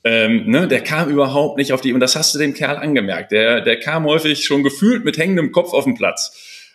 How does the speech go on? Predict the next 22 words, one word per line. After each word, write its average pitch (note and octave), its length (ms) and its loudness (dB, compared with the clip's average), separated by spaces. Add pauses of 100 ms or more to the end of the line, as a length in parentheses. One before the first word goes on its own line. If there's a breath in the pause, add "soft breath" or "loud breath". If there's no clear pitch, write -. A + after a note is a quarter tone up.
(120)
Ähm, A#2 420 2
so, A2+ 260 0
und G#2+ 320 -4
was G#2+ 260 -2
der E3 280 0
aber A#2 200 2
für - 120 -4
eine F#2+ 120 -4
Körpersprache G#2+ 720 -2
momentan F2 460 -8
an E2+ 80 -14
den E2+ 100 -18
Tag E2+ 260 -16
legt, D#2+ 240 -10
der, A2 120 2 (120)
der A2+ 120 -2
verliert C#3+ 340 2
ja C3+ 80 2
kaum D3 240 0
einen C3 60 -2
Zweikampf D3+ 500 0
allein B2 440 0